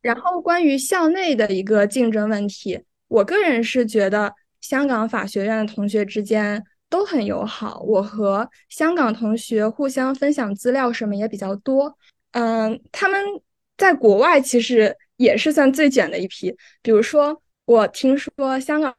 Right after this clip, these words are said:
人他们去了牛津、剑桥，如果在研究生期间没有拿 distinction 学位的话，回香港之后就会被人看不起，因为香港人觉得你拿 distinction 并不是一个很难的事情。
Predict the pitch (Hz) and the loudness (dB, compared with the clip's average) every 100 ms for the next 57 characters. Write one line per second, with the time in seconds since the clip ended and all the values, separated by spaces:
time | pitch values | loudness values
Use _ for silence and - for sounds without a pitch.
0 | _ 196 190 214 240 247 254 262 233 214 | _ -10 -8 -6 -2 0 2 2 2 2
1 | 190 214 247 269 220 214 - - - - | -2 0 0 0 -2 -4 -10 -12 -14 -20
2 | _ 233 269 277 208 160 226 247 214 214 | _ 0 2 4 2 2 0 0 0 0
3 | 254 262 254 254 240 247 233 208 247 226 | 0 2 0 -2 -2 -2 0 -2 -2 -2
4 | 208 214 214 247 269 262 208 214 220 196 | -4 -4 -2 0 0 0 -4 -4 -6 -2
5 | 202 196 202 - - _ _ _ _ - | -2 -2 -6 -12 -14 _ _ _ _ 2
6 | 220 226 262 277 202 202 233 233 247 269 | 2 4 2 2 0 -2 -2 -2 0 2
7 | 269 240 202 - 285 233 226 - - - | 4 4 2 -4 -2 -2 -4 -10 -12 -4
8 | 277 330 320 330 339 202 190 214 190 202 | -2 -2 -2 -2 0 -2 -4 -4 -2 -2
9 | 208 190 202 247 247 254 262 254 220 285 | -2 -2 0 0 2 2 2 0 0 2
10 | 247 240 220 233 262 226 - - 220 247 | 2 0 0 0 -2 -6 -8 -8 -6 -4
11 | 240 208 208 | -6 -6 -12